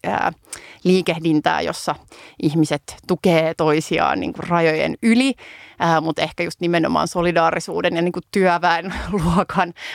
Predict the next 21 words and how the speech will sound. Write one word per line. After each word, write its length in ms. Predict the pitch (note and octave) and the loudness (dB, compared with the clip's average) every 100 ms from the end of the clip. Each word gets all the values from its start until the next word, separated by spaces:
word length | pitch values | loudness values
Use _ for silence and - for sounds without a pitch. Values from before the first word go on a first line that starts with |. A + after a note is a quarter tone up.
| - | 0
oikeuksien 720 | F#3 F#3 F3+ E3 - E3 F3 | 2 2 0 -2 -2 -2 0
kamppailun 680 | - F#3 F3+ E3+ D#3+ D#3+ D#3 | 2 0 0 0 0 0 -4
niin 80 | F3 | -6
kuin 100 | D3 | -2
hengessä, 580 | G3 C4 A#3 - - E3 - - - - - | 0 2 2 0 -2 -2 -4 -18 -20 -12 0
niin, 460 | E3+ E3 D#3+ D#3 - | 4 6 6 4 2
niin 220 | E3+ D#3 | 4 4
että 220 | D#3 - E3 | 4 2 0
nähdäänkö 520 | E3+ E3+ E3 D3+ D#3 | 0 0 -2 -2 -2
tässä 300 | E3 D#3+ E3 | -2 -2 -2
tällaisen 420 | D#3+ E3 - D#3+ | -2 -2 0 2
niin 120 | D#3+ | 2
kuin 160 | D#3+ D#3 | 2 0
fasistisen, 840 | F#3+ F#3+ F3 D3+ - D3 - - - - - | 0 0 -4 -8 -8 -6 -4 -6 -12 -20 -4
ää, 260 | E3+ - E3 | 0 0 -2
kansainvälisen 920 | - - F#3+ - - C2+ - D#3 F3 - - - - _ E3 | -2 -4 -4 -4 -4 -6 -4 -4 -4 -8 -16 -18 -20 _ 0
nyt, 120 | D#3 - - | 0 -6 -6
ö, 40 | F3 E3 D3+ - - F3 | 0 2 2 0 -2 0
nousu, 720 | E3+ E3+ E3 E3 E3+ C#4 C4 - _ | 4 6 6 2 0 0 0 -6 _
kun 440 | F#3 E3+ E3 D#3+ F3 | 2 4 4 2 0
nähdään 600 | E3+ D#3 D#3+ E3 D#3+ E3+ | -2 -2 -2 -2 0 -4